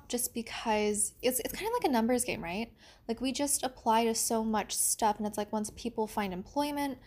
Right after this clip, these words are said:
you know, they maybe stop looking for jobs and stop making job applications, um, for, like, you know, a couple years, and then maybe they go back to it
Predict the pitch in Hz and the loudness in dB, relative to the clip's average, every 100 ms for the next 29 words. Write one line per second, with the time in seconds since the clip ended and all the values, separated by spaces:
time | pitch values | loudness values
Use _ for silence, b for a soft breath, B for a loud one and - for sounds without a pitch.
0 | B B B 220 208 196 190 190 185 190 | B B B 2 2 2 0 0 2 0
1 | B B - - 190 208 226 240 240 233 | B B -4 2 2 2 -4 0 -2 0
2 | 220 214 202 208 208 208 - 202 196 202 | 0 2 2 0 0 2 2 -2 -6 -4
3 | - 185 180 247 - 302 277 294 285 277 | -2 0 -2 -6 -6 -4 -2 -4 -4 -2
4 | 277 - B B B B B - 214 214 | -4 -6 B B B B B 0 4 4
5 | 208 226 220 202 208 208 208 196 220 208 | 2 0 0 2 -2 -2 -4 -2 -4 -2
6 | 202 196 190 196 214 208 196 196 202 220 | 0 0 0 -2 -2 0 0 0 -2 0
7 | 226 214 208 190 180 - - 311 311 302 | 2 2 2 0 -2 -2 -4 0 2 2